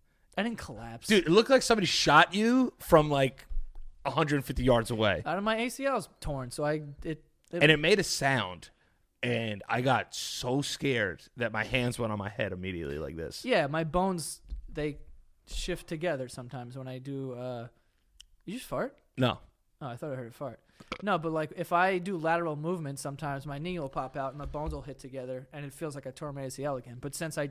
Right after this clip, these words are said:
Speaker 1: my A C L is already torn, it doesn't, like, blow up or do anything. But I was all right. I'm good now. I'm good.
Speaker 2: Yeah.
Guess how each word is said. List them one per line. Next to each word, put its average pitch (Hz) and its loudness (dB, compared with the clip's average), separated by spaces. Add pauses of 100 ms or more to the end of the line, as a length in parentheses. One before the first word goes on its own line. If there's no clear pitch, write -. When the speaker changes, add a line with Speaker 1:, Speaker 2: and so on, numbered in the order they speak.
Speaker 1:
my 151 -6
A 170 -2
C 165 -6
L 156 -2
is 156 -6
already 135 -2
torn, 190 -2
it 147 -6
doesn't, 165 -2
like, 143 -10
blow 151 -2
up 151 0 (380)
or 147 -6
do 165 -4
anything. 123 -10 (280)
But 269 4
I 330 6
was 220 2
all 143 0
right. 185 2
I'm 233 -2
good 311 -2
now. 311 -2
I'm 190 -8
good. 120 0
Speaker 2:
Yeah. 101 2